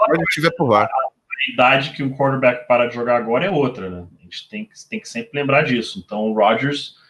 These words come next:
Speaker 2: o cara acabou, cara, ele acabou de ser M V P. Acabou de ser M V P. É, o último caso que a gente tem de um quarterback dropping off,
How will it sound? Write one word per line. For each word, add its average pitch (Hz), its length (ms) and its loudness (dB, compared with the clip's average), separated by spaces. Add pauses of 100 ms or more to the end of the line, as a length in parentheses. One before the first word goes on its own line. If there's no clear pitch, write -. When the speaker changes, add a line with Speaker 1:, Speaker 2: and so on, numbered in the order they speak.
(180)
Speaker 2:
o - 40 -20
cara 160 180 4
acabou, 160 480 4 (140)
cara, 147 160 2
ele 135 80 4
acabou 135 760 0 (160)
de 127 140 -10
ser 143 180 -8
M 139 120 -2
V 143 140 -4
P. 95 240 -10 (140)
Acabou 120 380 -2
de - 80 -8
ser 113 120 -8
M 104 80 -6
V 98 120 -12
P. - 200 -20 (400)
É, 120 80 -4
o 117 60 2
último 165 380 0
caso 156 280 2
que 165 60 -6
a 156 60 -2
gente 135 140 -8
tem 151 160 -2
de 131 100 -4
um 127 80 -4
quarterback 123 680 0
dropping 135 520 2
off, 120 260 2